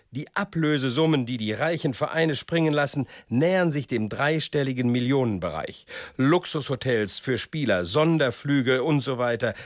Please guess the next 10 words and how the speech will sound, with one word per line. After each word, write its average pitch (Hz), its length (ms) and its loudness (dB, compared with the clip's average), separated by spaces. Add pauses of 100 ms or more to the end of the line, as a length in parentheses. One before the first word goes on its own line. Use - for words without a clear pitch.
(140)
dicke 151 280 0
Werbeverträge 139 840 -2
kommen 123 260 2
noch 113 160 0
hinzu. 110 460 -4 (200)
Kein 80 240 -10
Neid 135 240 2
auf 98 160 -4
meiner 113 320 0
Seite, 107 380 0